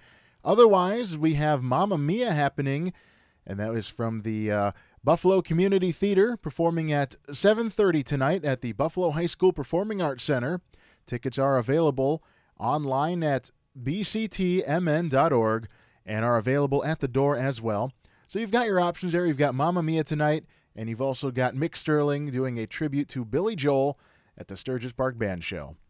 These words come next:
And that's gonna wrap it up for Tradio today, brought to you by A and L Wiggy Construction, a local Wright County company located here in Buffalo.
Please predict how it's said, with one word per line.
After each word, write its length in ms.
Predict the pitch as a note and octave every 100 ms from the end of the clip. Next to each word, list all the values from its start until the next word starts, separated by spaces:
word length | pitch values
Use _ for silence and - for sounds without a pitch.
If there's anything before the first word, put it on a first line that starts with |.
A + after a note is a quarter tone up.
| - - -
And 120 | - A2
that's 160 | C3+
gonna 160 | D#3+ D3
wrap 260 | D3 D3+
it 60 | D3+
up 120 | D#3
for 80 | C#3
Tradio 520 | - F3 F3 E3+ F#3
today, 400 | - - E3 A#3+
brought 440 | A3 C3+ C3 F3+ F3
to 100 | F3
you 180 | D#3+
by 420 | B2+ C#3+ D#3+ E3 E3 C#3
A 220 | D#3+ D3+
and 120 | C#3
L 260 | D3+ D#3 C3+
Wiggy 360 | D3 D#3 F3
Construction, 800 | F3+ F#3 - D3+ B2 - D3 F#3 - - - _ _
a 80 | C#3
local 300 | G3 F#3+ F#3
Wright 180 | F#3 F3
County 260 | F#3 F3+
company 460 | D#3+ F3+ F3+ E3+ F3
located 600 | D3+ F3+ G3+ D#3+ D#3+ D#3
here 200 | B2 F3+
in 220 | D#3+ F#3+
Buffalo. 580 | A3 E3+ - B2+ A#2 E3+